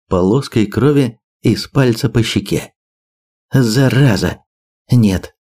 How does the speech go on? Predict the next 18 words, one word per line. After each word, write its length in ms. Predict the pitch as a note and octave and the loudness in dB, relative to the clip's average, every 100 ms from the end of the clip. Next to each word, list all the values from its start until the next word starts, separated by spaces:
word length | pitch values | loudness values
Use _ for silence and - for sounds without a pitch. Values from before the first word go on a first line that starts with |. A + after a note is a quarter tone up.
| - | -6
так 240 | F2 E2 | -4 -2
нельзя. 500 | G#2 G#2 G2+ - - - _ - | 2 2 0 -4 -8 -14 _ -6
Успокоиться, 920 | E2 - D#2+ D#2+ E2+ G#2+ - G#2+ G2 _ - | -6 -2 -2 2 2 2 0 -2 -2 _ -8
взять 500 | F2+ - D#2+ G#2 G2+ | -6 0 0 0 0
себя 280 | F#2 F2 E2+ | 0 0 0
в 60 | |
руки. 540 | E2+ A2+ A2 A#2 G2+ _ _ _ | 2 0 0 -2 -2 _ _ _
В 160 | - - | -20 -6
команде 720 | - F3+ G2 C3 C3+ C3 C3 | -2 0 2 2 0 0 0
она 220 | A#2 G#2+ B2 | 2 2 2
должна 400 | A2+ A2 A2+ A#2+ | 0 0 0 0
быть 240 | A#2 A2+ | 0 -2
такой 340 | G2 G2 B2+ | -6 0 0
же 140 | A#2+ A2 | 0 -2
слаженной 600 | - G#2+ C3 A#2+ A2+ A2 | 0 0 0 0 0 0
частью 460 | - B2 G#2+ G#2 | 0 0 0 2
механизма, 800 | G2+ G2+ G2+ G2 D3+ C#3+ D3+ C#3 _ _ _ _ _ | 2 2 0 2 2 2 0 -2 _ _ _ _ _
как 200 | - C3 | 0 0